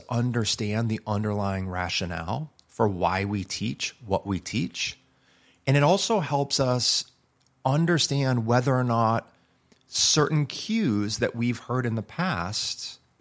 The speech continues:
are accurate and we want to continue to use them, or whether or not they're not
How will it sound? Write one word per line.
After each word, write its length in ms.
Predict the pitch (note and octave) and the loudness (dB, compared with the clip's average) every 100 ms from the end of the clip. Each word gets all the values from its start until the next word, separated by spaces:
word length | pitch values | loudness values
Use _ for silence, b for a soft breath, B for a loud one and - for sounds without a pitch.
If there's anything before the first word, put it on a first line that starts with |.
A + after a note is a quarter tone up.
| - | -4
are 160 | G2 - | -2 0
accurate 540 | G2 E3+ - E2 A#2+ - _ - | -2 -4 -6 -6 -6 -10 _ 0
and 120 | G#2 | 2
we 80 | A2 | 2
want 180 | A2 G#2 | 4 2
to 60 | |
continue 440 | - G#2 - G2+ F#2+ | 0 -2 -2 0 -2
to 120 | - | -4
use 300 | D#2+ G2+ F3+ | -4 -2 -2
them, 320 | - - C3 D#3+ _ _ _ _ - | -6 -10 -12 -14 _ _ _ _ 2
or 180 | C3+ C3 | 4 6
whether 300 | C#3 F3 G3+ | 6 6 4
or 60 | |
not 200 | D#3+ D3+ | 4 2
they're 100 | D3 | 0
not 260 | D#3 F#3 C4 | 0 0 -4